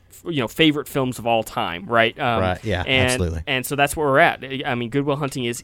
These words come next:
Speaker 1: easily one of my, one of my favorite films of all time. It is, uh, I agree, it's so rewatchable.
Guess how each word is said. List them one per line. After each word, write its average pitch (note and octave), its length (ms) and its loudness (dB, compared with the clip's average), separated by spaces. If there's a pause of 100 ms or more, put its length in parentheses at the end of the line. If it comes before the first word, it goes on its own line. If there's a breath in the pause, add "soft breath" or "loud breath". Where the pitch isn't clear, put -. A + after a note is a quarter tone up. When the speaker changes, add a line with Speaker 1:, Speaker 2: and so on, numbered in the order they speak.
(160)
Speaker 1:
easily C3+ 720 -2 (240 loud breath)
one C3 160 -2
of B2 60 -2
my, A2+ 420 0
one A#2 180 -6
of A2+ 60 -6
my A2 100 -6
favorite C3 640 -2
films A2+ 480 -6 (140)
of C3+ 260 2
all A2+ 220 -6
time. G3+ 420 -8
It C3 160 -6
is, A#2+ 400 -2 (320 loud breath)
uh, A2 60 -6
I A2 200 0
agree, B2 400 -2
it's - 140 -12
so F3+ 500 2
rewatchable. A2 1000 -4